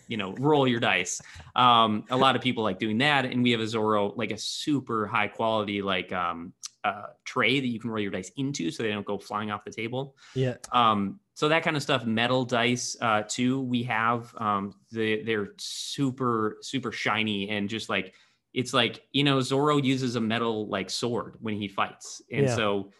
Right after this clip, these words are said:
Speaker 1: you can use metal dice when you play the game. And, and, you know, putting all these things together, it's like, it's a, it's a impressive Zorro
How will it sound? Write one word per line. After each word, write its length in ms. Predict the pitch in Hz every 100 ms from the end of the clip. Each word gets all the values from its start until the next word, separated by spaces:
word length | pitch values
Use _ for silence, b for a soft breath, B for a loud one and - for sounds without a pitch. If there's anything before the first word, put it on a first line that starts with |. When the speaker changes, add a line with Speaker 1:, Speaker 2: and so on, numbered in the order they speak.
| b _
Speaker 1:
you 160 | 127 143
can 160 | 156
use 180 | 143 131
metal 280 | 120 117 110
dice 520 | 123 110 101 - -
when 120 | 117 110
you 120 | 101
play 160 | 107
the 100 | 98
game. 300 | 98 90 - -
And, 300 | 107 104 101 - 113
and, 360 | 104 104 107
you 80 | 139
know, 80 | 127
putting 240 | 123 165
all 140 | 139 135
these 180 | 135 127
things 200 | 113 -
together, 360 | 104 120 110
it's 140 | 101 113
like, 240 | 98 - b b -
it's 160 | 120
a, 260 | 123 113 104
it's 340 | 107 120 113
a 260 | 117 107 - 113
impressive 720 | 104 - 139 135 - 123 107
Zorro 680 | 104 107 110 113 104 98